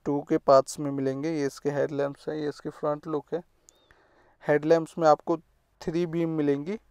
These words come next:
दो हाई beam है, एक लो बीम, और ऊपर से एलईडी reflect करती है chrome पे, तब आगे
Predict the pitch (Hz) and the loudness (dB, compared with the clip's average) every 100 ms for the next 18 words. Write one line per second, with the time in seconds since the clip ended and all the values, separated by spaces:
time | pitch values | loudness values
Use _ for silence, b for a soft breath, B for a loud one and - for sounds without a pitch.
0 | _ _ _ 151 156 151 143 147 175 165 | _ _ _ 4 4 6 4 4 -2 0
1 | 147 151 143 151 147 147 165 190 - 143 | 0 -2 -4 -2 0 0 -2 -6 0 0
2 | 143 - 151 - 165 143 147 147 175 - | 0 2 0 2 2 2 0 -2 -6 -6
3 | 160 143 147 151 - 151 135 151 147 143 | -6 -4 2 0 2 0 0 -2 -4 -2
4 | 139 135 - 190 b b b - 143 135 | -4 -4 -8 -8 b b b 0 4 4
5 | 135 151 - - | 4 -2 -2 -16